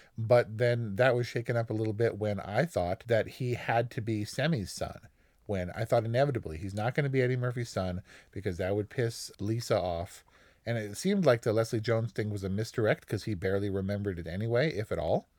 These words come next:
And then he got a little bit too close to the princess. I was like, "Ee, this is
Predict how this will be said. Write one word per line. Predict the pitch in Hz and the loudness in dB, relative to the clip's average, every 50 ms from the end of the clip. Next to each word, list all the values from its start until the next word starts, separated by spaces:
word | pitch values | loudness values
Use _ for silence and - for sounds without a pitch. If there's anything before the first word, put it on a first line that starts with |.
| _ _ _ _ - - - - _ | _ _ _ _ -20 -20 -20 -16 _
And | - 113 117 113 | -6 -6 -4 -2
then | 123 120 117 | -2 -2 -2
he | 110 123 120 | -2 -2 0
got | 113 127 120 127 127 - | 2 4 4 4 4 4
a | 107 | 2
little | 104 101 104 120 123 131 127 | 0 0 0 0 0 0 0
bit | 127 127 110 - | 0 0 -2 -2
too | - - 131 117 | -4 -6 -6 -6
close | - - 113 104 113 - | -4 -2 0 0 0 -2
to | - - 92 | -4 -8 -10
the | 92 | -10
princess. | 82 - 104 107 117 - 139 156 190 - - - | -8 -6 -6 -6 -2 0 0 0 0 -4 -8 -6
I | - 87 | -6 -4
was | 90 85 | -4 -4
like, | 85 85 - - | -6 -8 -8 -8
"Ee, | 180 190 156 98 87 82 82 | -6 -4 -4 -4 -4 -4 -4
this | 98 - - - | -6 -6 -6 -8
is | 85 78 76 - | -10 -10 -10 -12